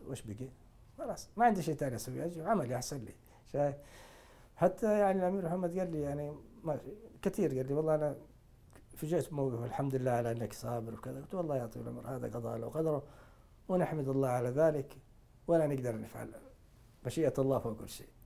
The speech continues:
الله يحفظ لنا الباقين، ويحفظ لكم إن شاء الله، ما يسيئكم شيء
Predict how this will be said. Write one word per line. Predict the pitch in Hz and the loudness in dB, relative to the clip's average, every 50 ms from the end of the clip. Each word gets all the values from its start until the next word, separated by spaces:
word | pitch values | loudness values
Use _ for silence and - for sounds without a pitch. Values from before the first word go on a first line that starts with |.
| - - | -4 0
الله | 143 147 151 | 6 6 8
يحفظ | 151 143 - - 143 139 | 8 6 4 2 0 2
لنا | 139 139 139 139 | 4 4 4 4
الباقين، | 135 127 127 123 123 120 139 156 160 151 - - - - - - - - - - - - - - - 113 | 4 2 2 0 0 2 2 2 2 0 -2 -6 -18 -20 -20 -20 -20 -20 -20 -20 -20 -20 -20 -12 -8 -6
ويحفظ | 110 - - 143 139 131 | -6 -4 -2 0 0 2
لكم | 135 131 123 135 | 2 0 0 0
إن | 131 120 | -2 -4
شاء | - - 120 117 | -4 -4 -4 -4
الله، | 117 113 | -4 -4
ما | 120 117 | -4 -4
يسيئكم | 107 - 104 101 98 - 98 95 - | -4 -4 -6 -6 -8 -8 -10 -14 -14
شيء | - - - | -14 -16 -16